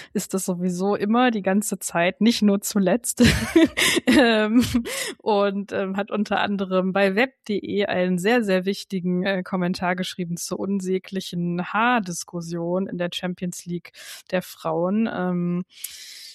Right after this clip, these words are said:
ja, ähm, was das Ganze mit Rassismus zu tun hat. Ähm, außerdem,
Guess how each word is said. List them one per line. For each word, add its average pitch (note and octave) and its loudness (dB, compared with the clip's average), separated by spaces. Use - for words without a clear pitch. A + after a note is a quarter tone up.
ja, E3 0
ähm, F3+ -2
was F#3+ -2
das - -6
Ganze F#3+ 0
mit F3 0
Rassismus F3+ -2
zu - -10
tun F3 -4
hat. B3 -2
Ähm, F#3+ 2
außerdem, A3+ 4